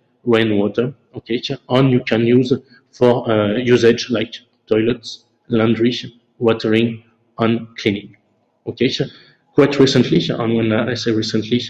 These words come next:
I mean, uh, last year, there was a new European standard, say, okay, you can do the same by, uh, using grey water.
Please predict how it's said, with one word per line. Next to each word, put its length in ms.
I 140
mean, 340
uh, 280
last 340
year, 180
there 120
was 180
a 140
new 440
European 480
standard, 460
say, 240
okay, 240
you 320
can 300
do 220
the 180
same 680
by, 400
uh, 220
using 720
grey 180
water. 320